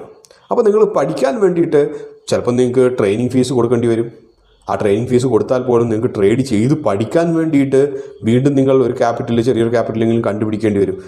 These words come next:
അപ്പോൾ ഇതൊക്കെ കൂടി കൂടിയിട്ട് നിങ്ങൾ ആരോടും ചോദിക്കാണ്ട് ഒരു മൂന്ന് ലക്ഷം രൂപ വേറ്റും വീണ്ടും മാറ്റി വെക്കണം. അപ്പോൾ മൊത്തം നിങ്ങളെ ട്രേ-, ട്രേഡിംഗ് ക്യാപിറ്റൽ, മൊത്തം നിങ്ങൾക്ക് ട്രേഡ് ചെയ്യാൻ, നിങ്ങളെ എക്വിപ്പ് ചെയ്യാൻ വേണ്ടിയിട്ട് ആരോടും ചോദിക്കാണ്ട് നിങ്ങൾക്ക് ഒരു പതിനേഴ് മുതൽ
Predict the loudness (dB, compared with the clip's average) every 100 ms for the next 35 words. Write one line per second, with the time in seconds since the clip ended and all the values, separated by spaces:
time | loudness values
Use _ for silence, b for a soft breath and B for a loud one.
0 | B -2 2 2 2 0 2 0 2 2
1 | 2 2 0 0 -2 -2 0 0 0 0
2 | 0 -2 -2 0 0 0 -2 0 0 0
3 | -4 -4 0 2 0 0 -2 0 -2 -2
4 | -4 -2 -2 -2 -12 -20 _ _ _ 0
5 | 0 0 -2 -2 -2 -4 -6 -18 _ B
6 | -2 0 0 -2 0 2 4 4 2 0
7 | 2 2 -2 0 2 2 0 0 -2 -4
8 | -2 -2 -2 -2 -4 -2 -4 -2 0 0
9 | 0 0 0 0 -2 -2 2 2 0 -4
10 | -2 -2 -2 -4 -6 -10 b b b b
11 | -2 0 -2 0 2 2 -4 -2 0 0
12 | -2 -2 -4 -2 -2 -2 -2 -2 -2 -2
13 | 0 2 2 0 -4 -4